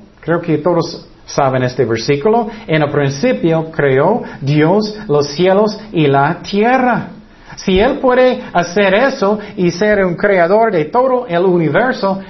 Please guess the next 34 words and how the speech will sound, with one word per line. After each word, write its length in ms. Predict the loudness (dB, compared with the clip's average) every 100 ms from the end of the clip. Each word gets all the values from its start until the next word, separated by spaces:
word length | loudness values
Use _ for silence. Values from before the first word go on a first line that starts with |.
| -6
¿crees 300 | -2 -2 -2
que 140 | -2
Él 120 | -2
tiene 200 | 0 -2
problemas 500 | 0 0 2 0 -2
con 220 | -4 -6
sus 400 | -4 -6 -6 -8 -18 -12
problemas? 800 | -6 -4 -2 -2 -4 -10 -16 -20 -20 -20 -20 -20 -20 -20 -20 -20 -20 -6
¿Crees 260 | -2 0 0
que 120 | 2
Él 160 | 2 2
va 80 |
a 40 | 2
decir, 260 | 2 -2 0
"Oh, 280 | 2 2
no, 140 | 2 0
no, 140 | 0 0
no 180 | -2
puedo 320 | 0 2 2 2
ayudarte 600 | 2 2 2 0 -2 -2
con 200 | -4 -2
eso, 320 | -2 -2 -4
con 160 | -6
sus 240 | -6 -6 -2
hijos 400 | -2 0 -2 -2
o 80 | -4
con 160 | -4
sus, 340 | -4 -2 -2 -4 -14 -20 -20 -20
su 200 | -6 -2
familia, 680 | 0 2 2 4 4 4 2
o 340 | 0 0 -2
si 280 | -6 -4 -6
tienes 380 | -4 -2 -2 0
un, 320 | 0 0 -2